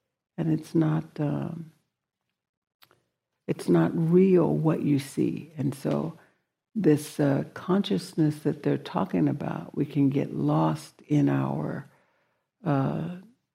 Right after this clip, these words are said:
the, our knowing of something as if I'm the one who does it. So this, the best way to, to, to see this is the magic show of that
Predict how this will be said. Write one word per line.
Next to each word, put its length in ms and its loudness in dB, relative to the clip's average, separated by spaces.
the, 320 0
our 320 2
knowing 960 4
of 180 0
something 840 0
as 240 -2
if 440 0
I'm 280 4
the 100 2
one 440 -2
who 160 -4
does 340 0
it. 200 -6
So 140 0
this, 200 0
the 140 -2
best 360 2
way 180 4
to, 200 2
to, 120 2
to 260 -4
see 340 -2
this 480 -4
is 360 -2
the 80 4
magic 600 4
show 680 -2
of 220 -2
that 400 -2